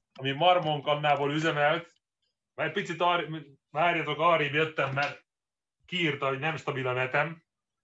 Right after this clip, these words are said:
Itt vagyok a router alatt egy méterre,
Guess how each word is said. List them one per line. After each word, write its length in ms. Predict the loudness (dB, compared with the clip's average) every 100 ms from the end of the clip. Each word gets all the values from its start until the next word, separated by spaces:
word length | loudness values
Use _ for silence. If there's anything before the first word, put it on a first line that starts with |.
| _ -20 -18 -6 -6 -4 -8 -8
Itt 180 | -8 -2
vagyok 160 | 0 2
a 40 |
router 320 | 0 2 0 2
alatt 400 | 2 0 -4 _ _ -10 0
egy 220 | 0 0
méterre, 680 | 0 0 2 0 0 -2